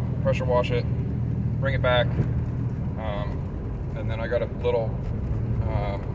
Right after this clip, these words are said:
canopy to set it under to keep it nice and dry, at least,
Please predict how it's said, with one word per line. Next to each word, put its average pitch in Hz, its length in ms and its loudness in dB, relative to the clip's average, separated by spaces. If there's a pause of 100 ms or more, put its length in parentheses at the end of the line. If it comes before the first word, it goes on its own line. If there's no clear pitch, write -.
(340)
canopy - 480 -2
to - 100 -4
set 117 240 0
it - 80 -4
under 110 280 -2
to - 100 -4
keep - 300 -6
it 110 100 -2
nice 113 240 -2
and - 100 -4
dry, 107 440 2
at 123 260 -2
least, - 460 -2